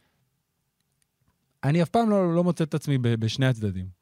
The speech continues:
כי ב-, בהרבה מובנים אני אוהב את היורוליג במבנה החדש,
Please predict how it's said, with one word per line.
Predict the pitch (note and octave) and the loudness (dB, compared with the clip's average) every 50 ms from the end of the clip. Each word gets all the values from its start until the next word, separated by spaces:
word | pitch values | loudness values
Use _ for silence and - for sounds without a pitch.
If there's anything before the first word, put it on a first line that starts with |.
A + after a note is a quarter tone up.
| _ - | _ -8
כי | - E3+ F3 F3+ F3+ E3 | -4 -2 -2 -2 -2 -2
ב-, | E3 F3 E3+ E3 | -2 -4 -2 -2
בהרבה | E3+ E3+ F3 F#3 A3 | -2 0 0 0 0
מובנים | A3+ A3 F#3 F3+ F3 G3+ G#3 F#3 | 0 2 0 0 0 0 0 0
אני | D3+ D3 C#3+ | 0 0 2
אוהב | E3 F3+ | 0 0
את | - E3+ | 0 0
היורוליג | D#3+ D#3+ D#3+ D#3 D3 B2+ | 0 0 2 0 0 0
במבנה | C3 A#2+ A#2+ A#2+ A#2 B2 C3 C3 | 0 0 0 -2 -2 -2 -2 -4
החדש, | A#2+ - A#2+ A2+ A2 G2+ - - | -2 -4 -4 -4 -4 -6 -8 -10